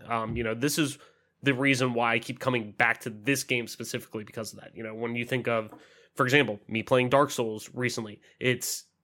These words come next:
the level design, it's the combat, it's the immersiveness that you get from that game, but it's really, you know, the difficulty that it's known for, but in the sense of it is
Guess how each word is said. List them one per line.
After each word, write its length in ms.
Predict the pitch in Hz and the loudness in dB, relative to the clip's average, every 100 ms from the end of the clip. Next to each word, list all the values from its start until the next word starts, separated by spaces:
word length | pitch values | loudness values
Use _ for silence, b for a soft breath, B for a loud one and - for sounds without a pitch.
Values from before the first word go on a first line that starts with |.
| - | -14
the 340 | 135 127 120 | -6 -4 -2
level 300 | 117 131 135 | 2 4 4
design, 460 | 120 113 113 107 104 | 2 0 0 -2 -6
it's 280 | 110 107 - | -8 -8 -6
the 160 | 117 | -6
combat, 640 | - - 131 120 110 98 107 | -4 2 4 4 0 -2 -8
it's 260 | 113 - b b b b | -14 -14 b b b b
the 100 | 127 | 0
immersiveness 640 | 120 117 131 135 127 120 - | 2 2 2 2 0 0 -2
that 80 | |
you 120 | 95 107 | -8 -6
get 180 | 110 | -6
from 100 | 127 | -4
that 160 | 110 104 | -4 -4
game, 200 | 107 104 | -4 -6
but 120 | 104 | -8
it's 160 | 110 - | -10 2
really, 360 | 165 214 151 | 8 8 8
you 180 | 120 139 | 6 2
know, 260 | 127 117 117 B B - | 2 2 -4 B B -18
the 280 | - 123 143 | -10 0 0
difficulty 800 | - 151 156 151 139 123 123 | 4 2 4 0 0 0 -2
that 180 | 117 117 | -2 -4
it's 200 | 110 - | -4 0
known 280 | 135 160 156 | 6 8 8
for, 360 | - 131 120 113 | 4 2 2 2
but 240 | 123 117 _ _ 151 | -2 -6 _ _ -4
in 100 | 135 | 0
the 80 | |
sense 340 | 120 143 131 131 | 2 2 2 0
of 220 | 117 107 - | -2 -2 -6
it 160 | 123 | -2
is 340 | 117 113 101 | 0 -2 -6